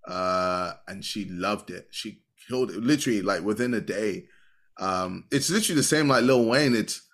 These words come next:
I guess, <laughs> when, when, when you've got the, when you've already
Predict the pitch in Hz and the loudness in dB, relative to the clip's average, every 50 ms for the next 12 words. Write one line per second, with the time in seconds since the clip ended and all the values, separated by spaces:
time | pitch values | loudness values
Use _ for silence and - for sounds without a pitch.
0 | _ _ _ _ _ _ _ - - 135 135 151 - - - - 139 - - 262 | _ _ _ _ _ _ _ 0 2 4 6 6 4 4 2 -2 -2 2 2 2
1 | 202 - - - 240 - - - - - - - - - - 147 160 165 165 160 | 2 2 2 2 2 2 0 -4 -12 -14 -14 -14 -12 0 4 4 6 6 4 2
2 | 156 160 165 165 160 151 147 147 151 151 156 156 156 151 139 135 - 160 160 - | 2 4 4 6 6 4 2 4 4 6 6 8 8 6 6 6 6 6 6 6
3 | - 147 143 139 139 135 135 131 131 131 131 127 127 117 107 - - 135 135 127 | 4 2 4 6 8 8 8 8 6 6 6 6 4 2 0 0 0 2 4 4
4 | 127 123 139 147 143 135 131 120 107 104 - | 6 6 8 8 8 8 6 6 4 0 -4